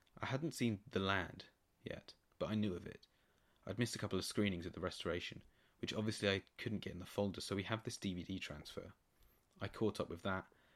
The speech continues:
made sure it fit the vibe of the others, not just on the surface level. It was fun to find out it's both. There's a bunch of reasons why it's so hard for some of these films to get proper releases.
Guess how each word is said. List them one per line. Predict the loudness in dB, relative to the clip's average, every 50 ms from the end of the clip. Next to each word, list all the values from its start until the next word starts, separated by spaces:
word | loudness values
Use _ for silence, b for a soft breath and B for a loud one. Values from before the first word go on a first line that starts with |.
| b b b -4
made | -2 0
sure | 2 2 2
it | 2
fit | 0 -6 -4 -4
the | -4
vibe | -2 0 2 2 2
of | 0 0
the | 2 2
others, | 2 2 2 2 0 0 0
not | -4 -4 -4
just | -4 -4 -4 -4
on | -4 -4
the |
surface | -2 2 2 2 2 2 0 -2 0
level. | 0 0 0 -2 -4 -6 b b b b b b b b b b b _
It | 0
was | 2 4
fun | 6 6 6
to | 4 4
find | 2 2 2 2
out | 2 -2
it's | -2 -6
both. | -2 -2 -2 -2 -2 -6 -12 -16 -20 _ _ _ _ _ _ -20 -20 _ _ b b b b b b b b b b b b b b
There's | -2 0 0
a | 0
bunch | 2 4 4 4 4 2
of | 0 2 2
reasons | 2 2 2 2 0 0
why | 2 2 2 2 2
it's | 0 -4
so | -2 0 0 0
hard | 0 0 2 2 2 2 0
for | -4 -8
some | -4 -4 -2
of | -2
these | 0 -2 -2 -2
films | -4 -4 -4 -4
to | -4 -6
get | -8 -8 -8
proper | -8 -6 -4 -4
releases. | -4 -2 -4 -4 -6 -6 -8 -10 -12 -12 -14